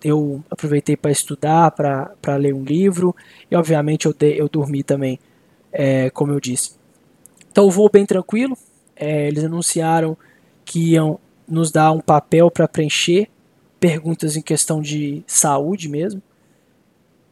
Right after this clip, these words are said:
É, e aí eu, eu preenchi esse papel, eles perguntaram, "Ah, você tem sentido, é, você teve febre esses últimos dias, você tá se sentindo com saúde?" Você,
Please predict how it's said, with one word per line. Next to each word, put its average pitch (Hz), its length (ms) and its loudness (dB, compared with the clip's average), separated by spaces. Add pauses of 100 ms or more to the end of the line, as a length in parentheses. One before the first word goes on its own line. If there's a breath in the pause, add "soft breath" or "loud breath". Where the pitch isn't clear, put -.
É, 139 580 -4 (880)
e 156 120 2
aí 160 280 4
eu, 180 160 4
eu 160 120 -2
preenchi 165 320 2
esse 196 140 4
papel, 190 580 6
eles 165 120 -2
perguntaram, 165 760 0
"Ah, 180 260 0
você 160 280 -6
tem 170 220 -6
sentido, 165 720 -6 (280)
é, 151 200 -4
você 147 160 -6
teve 160 200 -4
febre 180 440 2
esses 160 100 -4
últimos 156 340 -10
dias, 156 400 -6
você - 220 -10 (140)
tá 165 120 -2
se - 100 -6
sentindo 165 340 -10
com - 120 -16
saúde?" 160 680 -2
Você, 160 500 -4